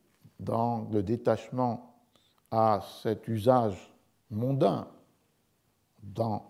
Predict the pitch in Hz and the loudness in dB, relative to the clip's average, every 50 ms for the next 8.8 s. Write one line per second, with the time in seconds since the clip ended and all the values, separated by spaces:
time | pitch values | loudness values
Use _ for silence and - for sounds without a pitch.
0 | - _ _ _ _ _ - 101 104 98 - - 101 - - - 101 98 - - | -20 _ _ _ _ _ -6 -4 -4 -4 -4 -6 -6 -6 -6 -8 -10 -10 -8 -6
1 | - 113 110 107 101 - - - _ _ _ _ _ _ _ - 104 98 92 - | -2 0 0 0 -2 -4 -10 -20 _ _ _ _ _ _ _ -8 -6 -6 -6 -6
2 | 117 107 95 - - - 110 107 101 117 113 107 104 104 101 98 98 110 113 110 | -6 -6 -6 -8 -6 -6 -4 -4 -2 -2 -2 -2 -2 -2 -2 -2 0 0 0 0
3 | 117 123 117 - - - - _ _ _ _ - 104 107 147 175 165 - - - | 0 0 -2 -4 -6 -14 -20 _ _ _ _ -8 -4 -2 -2 -2 -2 -4 -6 -10
4 | - _ _ _ _ - - - - - - - - 123 117 113 110 107 104 101 | -16 _ _ _ _ -20 -20 -20 -20 -20 -12 -2 2 6 6 6 8 6 4 4
5 | 101 98 101 95 95 - - - _ _ _ _ _ _ _ _ _ _ _ _ | 2 0 -2 -4 -6 -10 -14 -20 _ _ _ _ _ _ _ _ _ _ _ _
6 | _ _ _ _ - 98 113 110 95 104 120 123 117 113 - 120 113 101 95 110 | _ _ _ _ -8 -6 -6 -4 -4 -2 0 0 0 0 -2 -4 -4 -2 -2 -4
7 | 113 - - 190 160 151 139 120 - - 147 127 117 117 107 - - 160 147 143 | -4 -4 -4 -4 -2 -2 -4 -4 -4 -4 -4 -2 -2 -4 -4 -4 -6 -6 -6 -2
8 | 120 117 110 107 110 107 - - - 131 135 135 135 123 - | -2 -2 -2 -2 -4 -6 -6 -2 0 2 2 2 0 -2 -6